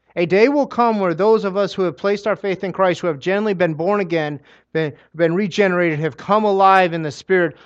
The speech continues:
we will go to heaven and we will not be below the angels. We will not be equal with the angels, but you will actually be above the angels. The Apostle Paul says, "Do you not know, church, that you will judge the angels?" Think about that.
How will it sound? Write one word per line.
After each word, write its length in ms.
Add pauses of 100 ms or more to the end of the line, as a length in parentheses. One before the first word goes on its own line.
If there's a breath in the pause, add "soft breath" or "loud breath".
(120 loud breath)
we 200
will 180
go 180
to 200
heaven 340
and 120
we 120
will 160
not 200
be 120
below 680
the 180
angels. 440
We 120
will 120
not 200
be 160 (100)
equal 300
with 140
the 100
angels, 300 (240 soft breath)
but 160
you 120
will 140
actually 300
be 160
above 460
the 100
angels. 320
The 80
Apostle 420
Paul 280
says, 220 (280 loud breath)
"Do 80
you 220
not 280
know, 300
church, 500
that 220
you 280
will 180
judge 400
the 120
angels?" 680 (1040)
Think 160
about 280
that. 320